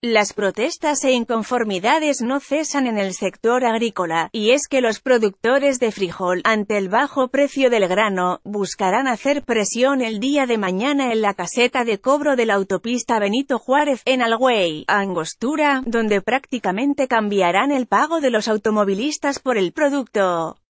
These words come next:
Constantemente el líder de la coalición de organizaciones campesinas y populares de Sinaloa, José Guadalupe Guillén Rentería, ha estado al frente de las manifestaciones y protestas de los productores debido a que no han conseguido un buen precio para sus granos.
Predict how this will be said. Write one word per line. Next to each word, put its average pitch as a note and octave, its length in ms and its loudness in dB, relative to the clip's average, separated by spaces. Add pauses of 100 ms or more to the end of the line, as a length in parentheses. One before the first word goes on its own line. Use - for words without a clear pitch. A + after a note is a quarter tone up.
(640)
Constantemente C4+ 1000 0
el A#3+ 120 -2
líder C#4+ 320 0
de A3+ 120 0
la G#3+ 140 2
coalición A3 600 0
de B3+ 120 2
organizaciones A3+ 920 -2
campesinas G3+ 760 -4
y G#3+ 80 -2
populares B3 640 0
de A#3 120 -2
Sinaloa, G3 840 2
José A3+ 560 0
Guadalupe A#3 680 2
Guillén A3+ 420 0
Rentería, A#3 880 0
ha C4 300 4
estado C#4 480 0
al A3 180 2
frente D#4+ 440 -2
de C4+ 80 2
las A3+ 180 0
manifestaciones A3 1120 -2
y B3 80 -2
protestas C#4 600 -4
de D#4 80 -2
los D4 180 -2
productores B3+ 720 0
debido C#4 500 2
a C4 120 4
que A3 160 -2
no G3+ 140 0
han D4+ 160 2
conseguido B3+ 680 -2
un B3 160 0
buen B3+ 260 2
precio D#4+ 460 -4
para D4 240 -2
sus B3+ 240 -6
granos. F3+ 800 -4